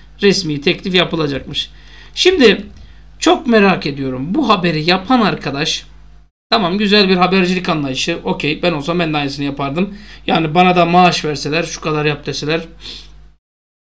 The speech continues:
ben de yapardım ama ya etmeyin, eylemeyin ya. Kariyerinin önemli bölümü Rusya inşa etti diyor. Rubin Kazan, Rostov, Zenit'ten sonra Leverkusen'e transfer oldu.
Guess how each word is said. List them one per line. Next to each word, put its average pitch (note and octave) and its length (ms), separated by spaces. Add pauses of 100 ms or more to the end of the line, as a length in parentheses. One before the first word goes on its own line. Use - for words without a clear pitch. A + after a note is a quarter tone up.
(240)
ben G3 220
de E3+ 40
yapardım D#3 340
ama D#3 240 (360)
ya F3+ 240
etmeyin, F3 320
eylemeyin B2+ 360
ya. A2+ 140 (960)
Kariyerinin B3 460
önemli A3+ 340
bölümü G3 260
Rusya G3 400
inşa D3 340
etti C3+ 180
diyor. D#3 180
Rubin G3 280
Kazan, E3+ 500
Rostov, F#3 540 (240)
Zenit'ten F#3 640
sonra D3+ 220
Leverkusen'e F3 680
transfer C3 420
oldu. G3 400